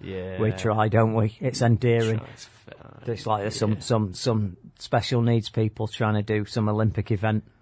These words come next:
Speaker 2: You gotta give some ku-, kudos for us taking part and having the balls to actually, uh, the audacity to do it, really.
Speaker 1: Yeah,
Speaker 2: So,
Speaker 1: okay.
Speaker 2: There we
Speaker 1: Right.
Speaker 2: go.
Speaker 1: Shall we go into the news now? Is that everything? Have we,
Speaker 2: I
Speaker 1: have
Speaker 2: don't
Speaker 1: we
Speaker 2: know.
Speaker 1: dealt
Speaker 2: Did
Speaker 1: with
Speaker 2: anything happen this week?
Speaker 1: si-,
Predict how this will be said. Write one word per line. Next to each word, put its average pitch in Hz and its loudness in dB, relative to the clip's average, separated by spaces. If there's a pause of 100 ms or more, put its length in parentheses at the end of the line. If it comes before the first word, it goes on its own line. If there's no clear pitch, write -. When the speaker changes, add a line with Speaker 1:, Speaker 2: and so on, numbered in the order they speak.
(140)
Speaker 2:
You 107 -4
gotta 101 0
give 110 -2
some - -2
ku-, - 0
kudos 113 0
for 113 0
us 110 0
taking 110 2
part 113 4
and 110 0
having 110 0
the 104 2
balls 113 2
to 110 2
actually, 117 0
uh, 117 4
the 120 2
audacity 123 4
to 135 0
do 143 6
it, 117 4
really. 113 2
Speaker 1:
Yeah, 120 -8
Speaker 2:
So, 120 6 (180)
Speaker 1:
okay. 123 -10 (380)
Speaker 2:
There 120 -6
we 147 2
Speaker 1:
Right. 160 2
Speaker 2:
go. 123 -2 (120)
Speaker 1:
Shall 214 0
we 208 6
go 202 6
into 190 0
the 180 2
news 143 4
now? 120 0
Is 127 -8
that 131 -2
everything? 135 -2
Have 139 2
we, 143 4
Speaker 2:
I - 8
Speaker 1:
have 131 8
Speaker 2:
don't 123 6
Speaker 1:
we 147 6
Speaker 2:
know. 233 10
Speaker 1:
dealt 156 8
Speaker 2:
Did 131 8
Speaker 1:
with 135 6
Speaker 2:
anything 135 8
happen 185 4
this 202 0
week? 226 2
Speaker 1:
si-, 143 -4